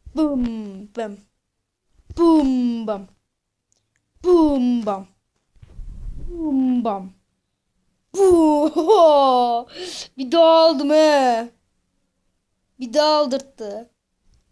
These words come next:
Ama bayağı da bir şey aldık he. Gel benimle. Fıla, fıla, fıla, fıla, fıla, fıla. Of, nasıl ya? Efsane oynuyorum her şu oyunu.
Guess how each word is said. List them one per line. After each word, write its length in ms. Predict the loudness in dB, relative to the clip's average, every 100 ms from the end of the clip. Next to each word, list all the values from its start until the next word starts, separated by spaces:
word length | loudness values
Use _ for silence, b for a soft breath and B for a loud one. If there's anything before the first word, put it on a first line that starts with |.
| _ _ _ _ _ _ _ _ _ _ -14
Ama 280 | -14 -12 -4
bayağı 440 | 0 2 2 0
da 100 | -2
bir 60 | -4
şey 220 | -2 -2
aldık 300 | -2 -6 -8
he. 380 | -8 -6 -8 -12 _ _ _ _ _ _
Gel 160 | -10 -6
benimle. 460 | -4 0 -2 -2 -16 -20 _ _ _ _ -20 -20 _ -20 _ _ _ _
Fıla, 140 | -20 -20 _ -20
fıla, 120 | -20 _
fıla, 160 | -20 -20 _
fıla, 160 | -18
fıla, 160 | -12 -8
fıla. 360 | -8 -8 -14 _ -16 -16 _ -12
Of, 800 | -8 -8 -8 -10 -10 -12 -14 -12
nasıl 500 | -8 -6 -4 -4 -6
ya? 460 | -6 -4 -4 -4 -6
Efsane 600 | -6 -6 -2 0 2 2
oynuyorum 400 | 0 0 -2 -4
her 160 | -4 -4
şu 180 | -8
oyunu. 400 | -12 -14 -16 -18